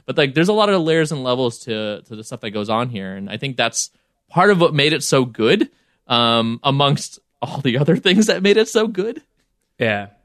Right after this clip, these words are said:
Speaker 2: yeah. And I, I think one of the things that made this watch of the movie for me so enjoyable,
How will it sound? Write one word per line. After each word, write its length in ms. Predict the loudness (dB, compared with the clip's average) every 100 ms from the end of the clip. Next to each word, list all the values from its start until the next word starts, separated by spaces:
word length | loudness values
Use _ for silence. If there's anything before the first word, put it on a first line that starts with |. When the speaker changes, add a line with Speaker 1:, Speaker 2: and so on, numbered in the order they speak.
| _
Speaker 2:
yeah. 280 | -8 -6 -6 -12 -16 0
And 120 | 2
I, 200 | 4 2
I 40 |
think 420 | 2 2 0 -2 -14
one 360 | -8 0 2 4
of 60 | 2
the 80 |
things 300 | 2 2 2
that 160 | 2 4
made 480 | 6 6 4 0 2
this 320 | 4 4 0
watch 580 | -10 -2 2 4 2 -2
of 160 | -4
the 100 | -4
movie 400 | -2 0 0 -2
for 200 | -2 -2
me 320 | -2 0 0 -2
so 320 | -2 0 0
enjoyable, 920 | -2 0 4 6 4 2 -4 -4